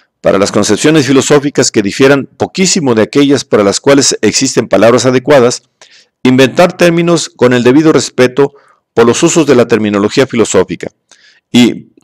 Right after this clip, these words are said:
por los de la lengua inglesa, para que tengan,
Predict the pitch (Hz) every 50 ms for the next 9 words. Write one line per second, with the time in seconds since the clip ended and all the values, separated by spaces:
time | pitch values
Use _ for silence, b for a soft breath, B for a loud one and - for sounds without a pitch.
0 | _ _ _ _ _ _ _ _ _ _ _ _ _ _ _ _ _ _ _ 123
1 | 127 127 127 120 107 120 117 120 120 127 139 139 131 131 123 110 104 117 123 120
2 | - - 156 - _ _ _ _ _ _ _ 110 117 120 120 117 - 131 123 -
3 | - - 135 139 151 151 147 160 170 180 185